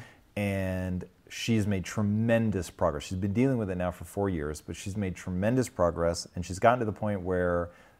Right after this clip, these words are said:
the things that she eats, she can maintain equilibrium, but she isn't, like, progressing as much as I would. She's sort of hit steady state, but she's not making progress in my estimation. Um,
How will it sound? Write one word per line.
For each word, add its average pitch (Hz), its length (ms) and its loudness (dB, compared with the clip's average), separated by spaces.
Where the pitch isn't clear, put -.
the 101 100 0
things 127 380 2
that 123 100 0
she 113 200 -4
eats, 101 320 -2
she 104 160 -2
can 95 400 0
maintain 104 480 0
equilibrium, 95 680 0
but 104 560 8
she - 300 4
isn't, 143 480 4
like, 101 280 2
progressing 107 960 2
as 92 160 -2
much 101 300 2
as 90 140 2
I 90 140 4
would. 87 180 -4
She's 104 260 0
sort 107 260 2
of 92 60 4
hit 101 160 0
steady 104 280 0
state, 120 400 2
but 92 120 -6
she's 98 160 -6
not 92 280 2
making 87 280 -4
progress - 460 -6
in - 120 -10
my 87 120 -6
estimation. - 580 -12
Um, 101 580 2